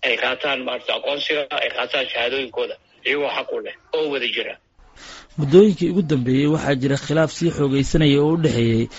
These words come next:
Speaker 2: dowlad goboleedka Koonfur Galbeed iyo ra'iisul wasaaraha Soomaaliya,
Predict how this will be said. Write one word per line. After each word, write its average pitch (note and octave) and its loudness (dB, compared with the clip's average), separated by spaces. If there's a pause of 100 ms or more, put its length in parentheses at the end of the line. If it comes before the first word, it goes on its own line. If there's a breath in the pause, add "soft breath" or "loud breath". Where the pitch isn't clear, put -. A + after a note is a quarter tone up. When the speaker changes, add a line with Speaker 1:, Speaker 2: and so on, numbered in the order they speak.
(260 loud breath)
Speaker 2:
dowlad D3 6
goboleedka D3 4
Koonfur C#3 0
Galbeed C3 2
iyo C#3+ 2
ra'iisul C3+ 2
wasaaraha C#3+ 4
Soomaaliya, B2+ 4